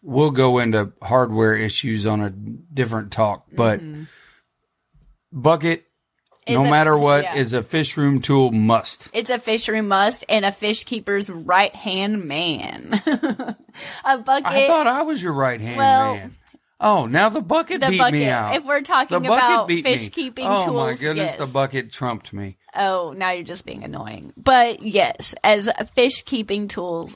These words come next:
Speaker 2: a five-gallon bucket and buckets are just really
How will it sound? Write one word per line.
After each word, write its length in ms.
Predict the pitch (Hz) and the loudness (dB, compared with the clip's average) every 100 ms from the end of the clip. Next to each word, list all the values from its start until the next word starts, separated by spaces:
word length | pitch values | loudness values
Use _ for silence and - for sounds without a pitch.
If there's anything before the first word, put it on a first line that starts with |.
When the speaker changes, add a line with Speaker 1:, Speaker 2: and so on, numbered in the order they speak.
| - | -2
Speaker 2:
a 80 | 208 | 2
five-gallon 540 | 180 196 190 185 185 | 2 2 2 0 0
bucket 220 | 160 160 | -4 -4
and 100 | 160 151 | -6 -4
buckets 380 | 160 156 160 - | -4 -4 -6 0
are 200 | 170 165 | 2 2
just 320 | 165 160 - | -2 -8 -8
really 520 | 170 160 165 156 156 | -6 -4 -4 -4 -8